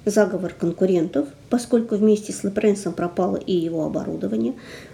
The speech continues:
Также была версия мистификации, которую якобы Лепренс придумал сам, так как его разработки зашли в тупик, а платить по долгам было нечем. По некоторым сведениям, причастным к убийству мог быть сам Томас Эдисон,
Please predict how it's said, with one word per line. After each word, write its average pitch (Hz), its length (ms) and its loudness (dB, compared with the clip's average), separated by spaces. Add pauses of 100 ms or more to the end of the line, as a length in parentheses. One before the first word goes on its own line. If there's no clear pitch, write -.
(120)
Также 392 440 4 (280)
была 226 240 4
версия 220 360 2
мистификации, 254 1080 2 (240)
которую 226 540 4
якобы 208 640 0
Лепренс 349 540 2 (500)
придумал 311 400 6
сам, 240 380 -2 (480)
так 233 140 2
как 233 180 0
его 233 340 2
разработки 226 720 2
зашли 214 380 0
в - 80 -12
тупик, - 440 0 (140)
а - 60 -2
платить 247 440 -2
по 247 120 0
долгам 190 480 -4
было 320 200 4
нечем. 220 580 -2 (540)
По - 60 4
некоторым 330 480 8
сведениям, 190 600 0
причастным 277 580 4
к 233 80 0
убийству 220 500 4
мог 254 240 6
быть 240 220 2
сам 247 360 2
Томас 226 460 2
Эдисон, - 680 0